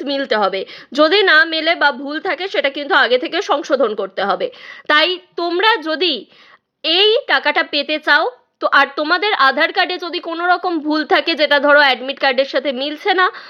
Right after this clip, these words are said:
তাহলে কিন্তু এখনই গিয়ে সেটা সংশোধন করে নাও, কারণ ফর্ম ফিল আপ একবার শুরু হয়ে গেলে কিন্তু তোমরা এই সুযোগ আর পাবে না।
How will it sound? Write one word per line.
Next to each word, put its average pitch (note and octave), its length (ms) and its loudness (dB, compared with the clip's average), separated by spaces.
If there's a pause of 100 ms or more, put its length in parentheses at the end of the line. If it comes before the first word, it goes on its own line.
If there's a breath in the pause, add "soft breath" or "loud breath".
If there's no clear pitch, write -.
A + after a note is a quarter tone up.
(120)
তাহলে D4 320 4
কিন্তু F#4 220 -4 (220)
এখনই F#4+ 380 -2
গিয়ে F#4 140 -2
সেটা F#4 240 -4
সংশোধন D4+ 520 2
করে G3+ 220 2
নাও, G3+ 180 0 (260 loud breath)
কারণ C#4 220 2
ফর্ম E4 300 4
ফিল G4 220 2
আপ G4 80 -2
একবার D#4 360 0
শুরু D#4 220 -8
হয়ে F4 200 -2
গেলে F4 200 -2
কিন্তু F4+ 260 -4
তোমরা D#4 280 0 (100)
এই C4 140 -2
সুযোগ C#4 340 -2 (100)
আর C4+ 240 2
পাবে F#3 300 2
না। F3 80 -2